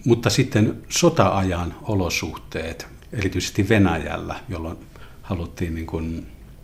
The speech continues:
julkista tilaa hallita sillä tavalla, että se olisi niin kuin rauhallista. Ja, niin oli tämmöinen sota-ajan alkoholikielto, joka rajoitti voimakkaasti alkoholin käyttöä. Se vaikutti meilläkin. Ja, ja mielialat muuttui siihen. Ja sitten Kerenskin hallitus keväällä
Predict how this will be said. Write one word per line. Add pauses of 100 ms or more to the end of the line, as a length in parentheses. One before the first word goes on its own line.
(100)
julkista
tilaa
hallita
sillä
tavalla,
että (480)
se
olisi
niin
kuin
rauhallista.
Ja,
niin
oli
tämmöinen
sota-ajan
alkoholikielto, (360)
joka
rajoitti
voimakkaasti
alkoholin
käyttöä.
Se
vaikutti
meilläkin. (580)
Ja,
ja (100)
mielialat
muuttui
siihen.
Ja
sitten
Kerenskin
hallitus
keväällä